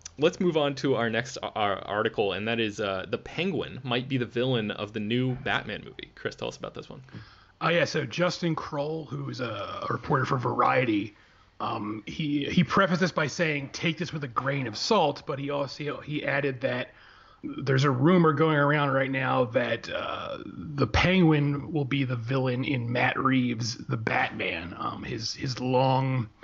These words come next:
Speaker 2: awaited solo Batman film, which has gone through, uh, several incarnations. I mean, Ben Affleck was originally going to direct it, and then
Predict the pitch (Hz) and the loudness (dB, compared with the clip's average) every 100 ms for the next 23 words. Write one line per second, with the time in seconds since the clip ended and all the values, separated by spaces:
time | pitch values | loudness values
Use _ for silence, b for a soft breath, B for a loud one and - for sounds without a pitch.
0 | B B B B B - - 151 151 147 | B B B B B 0 4 6 4 4
1 | 139 120 - - 143 - - 156 151 135 | 2 -2 -8 -16 -12 -4 0 2 2 0
2 | 117 135 143 131 110 113 - 117 110 110 | 2 0 0 -2 -8 -8 -6 -6 -4 -4
3 | - 113 110 120 113 - 120 113 110 120 | -4 -4 0 0 0 -4 -4 -4 -4 -6
4 | 123 123 135 104 - - 156 127 131 135 | -4 -2 -2 -2 -2 0 2 4 2 2
5 | 131 - 135 120 117 113 - 98 107 104 | 2 4 4 2 0 0 -2 -4 -4 -2
6 | 107 98 127 117 117 - 147 - 107 101 | -2 0 0 2 2 2 0 0 -4 -2
7 | 117 123 113 110 104 101 120 143 175 - | 0 2 2 2 2 0 2 2 2 2
8 | 160 156 - 117 117 107 110 | 0 0 -6 -8 -6 -6 -8